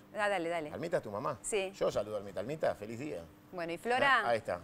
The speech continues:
Speaker 1: Y Flora, feliz día.
Speaker 2: Muy bien.
Speaker 1: Muy
Speaker 2: Bueno,
Speaker 1: bien.
Speaker 2: cumplido este saludo
Speaker 1: No, y un saludo
Speaker 2: conmovedor,
Speaker 1: más.
Speaker 2: ¿a quién?
Speaker 1: Un día, saludo de cumpleaños a nuestro iluminador, ¿eh?
Speaker 2: ¿A
Speaker 1: Que
Speaker 2: quién?
Speaker 1: sin él no estaríamos acá.
Speaker 2: Ah,
Speaker 1: Eh,
Speaker 2: bueno,
Speaker 1: iluminados.
Speaker 2: feliz día. A ver, que pruebe, que apague todo. A ver, ¿está?
Speaker 1: Prende y
Speaker 2: ¿Alguna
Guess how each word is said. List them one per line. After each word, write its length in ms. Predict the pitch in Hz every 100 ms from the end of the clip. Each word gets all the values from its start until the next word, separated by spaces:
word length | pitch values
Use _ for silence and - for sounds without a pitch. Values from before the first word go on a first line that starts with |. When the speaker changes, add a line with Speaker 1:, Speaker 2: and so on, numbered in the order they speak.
| -
Speaker 1:
Y 80 | 185
Flora, 360 | 214 220 233
feliz 220 | 226 190 190
día. 280 | 165 151 147
Speaker 2:
Muy 240 | 147 131
bien. 160 | 98 80
Speaker 1:
Muy 80 | 101
Speaker 2:
Bueno, 200 | 175 139
Speaker 1:
bien. 120 | 143
Speaker 2:
cumplido 420 | 190 254 262 208
este 260 | 147 143 143
saludo 480 | 135 139 156 151 139
Speaker 1:
No, 280 | 285 311 254
y 100 | 285
un 60 |
saludo 240 | 302 285 294
Speaker 2:
conmovedor, 520 | 269 247 175 185 -
Speaker 1:
más. 80 | -
Speaker 2:
¿a 20 |
quién? 160 | 226 254
Speaker 1:
Un 160 | 269
día, 480 | 262 269 262 233 214
saludo 280 | 226 247 262
de 140 | 254
cumpleaños 600 | 226 226 233 262 269 202
a 120 | 185 208
nuestro 300 | 233 247 240
iluminador, 640 | 226 202 190 180 160 151
¿eh? 240 | 160 196 226
Speaker 2:
¿A 80 |
Speaker 1:
Que 40 | 175
Speaker 2:
quién? 240 | 175 196 202
Speaker 1:
sin 160 | 214 233
él 200 | 339 392
no 80 |
estaríamos 440 | 247 233 220 220 226
acá. 240 | 240 339 - -
Speaker 2:
Ah, 160 | 139 - -
Speaker 1:
Eh, 40 | -
Speaker 2:
bueno, 240 | - 208
Speaker 1:
iluminados. 480 | 226 226 233 330 320
Speaker 2:
feliz 160 | 226
día. 280 | 190 175 170
A 40 | 151
ver, 200 | 175 190
que 140 | 170
pruebe, 260 | 165 202 170
que 140 | 156
apague 380 | 160 143 190 175
todo. 240 | 165 107
A 20 | 113
ver, 120 | 143
¿está? 420 | 113 - 262 - - - - - - -
Speaker 1:
Prende 220 | 226
y 20 |
Speaker 2:
¿Alguna 80 | 233